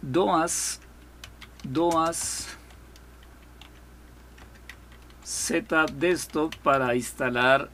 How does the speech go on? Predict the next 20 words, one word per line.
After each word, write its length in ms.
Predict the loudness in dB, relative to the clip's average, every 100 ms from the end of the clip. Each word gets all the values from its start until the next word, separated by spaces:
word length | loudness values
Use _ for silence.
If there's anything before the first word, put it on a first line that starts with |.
| -18 -8
el 140 | -4 -2
entorno 380 | -2 -2 -2
de 60 | -4
escritorio 640 | -4 -6 -2 -2 0 -2 -4 -4
X 380 | -4 -2 -4 -4
F 200 | -4 -4
C 300 | -2 0 0
E. 120 | -2 -8 -18 -10 -4
Aunque 220 | 0 0
aquí 240 | 2 0
vi 280 | 2 0 0 0
que 100 | 4
la, 200 | 6 6
la 180 | 6
última 420 | 6 0 -2 2 2
vez 280 | 2 0
vi 160 | -2 -4
que 160 | -2 -2
estaba 560 | 0 0 2 4 2 -2 -10
Sway 580 | -8 -6 0 0 0